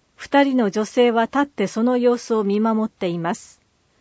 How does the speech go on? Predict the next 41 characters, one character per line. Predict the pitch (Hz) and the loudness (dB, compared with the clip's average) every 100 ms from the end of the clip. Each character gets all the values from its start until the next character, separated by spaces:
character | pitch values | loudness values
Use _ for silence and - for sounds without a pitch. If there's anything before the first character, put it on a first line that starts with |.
| _ _ _ _ _ | _ _ _ _ _
写 | - 226 | -6 -4
真 | 220 233 233 214 - | -4 -2 -2 -2 -4
終 | 185 | -4
わ | 185 180 | -2 -4
り。 | 180 - _ _ _ _ _ _ _ _ _ _ _ _ _ _ _ _ - | -8 -12 _ _ _ _ _ _ _ _ _ _ _ _ _ _ _ _ 0
ラ | 208 247 | 4 6
ダ | 302 302 269 | 4 2 2
ー | |
ゲ | 233 | 0
ッ | 233 _ | -2 _
タ | - 185 170 - - | -4 -2 -2 -4 -10
ー。 | _ _ _ _ _ _ _ _ - | _ _ _ _ _ _ _ _ -2
両 | 180 302 311 | 4 4 4
端 | 285 269 277 | 0 -2 -2
に | 269 226 | 0 2
ボ | 247 294 | 4 4
ー | |
ル | 285 | 4
が | 277 285 | 2 0
つ | - | -2
い | 262 | -6
た | - 185 | -2 -2
紐 | 175 220 226 208 202 | 0 0 2 4 2
を | - _ _ _ | 0 _ _ _
五 | 180 220 | 0 4
メ | 302 311 | 4 4
ー | |
ト | - 220 | 2 0
ル | 208 | 0
離 | 202 240 240 | 0 2 2
れ | 196 | 2
た | - 170 | -2 -2
ラ | 202 214 | -2 2
ダ | 180 170 - - | 2 2 0 -10
ー、 | _ _ _ | _ _ _
三 | - 277 277 | 0 2 4
段 | 254 254 233 | 2 2 4
の | 220 | 2
は | 208 208 | 0 -2
し | - 214 | -2 0
ご、 | 180 180 | 2 0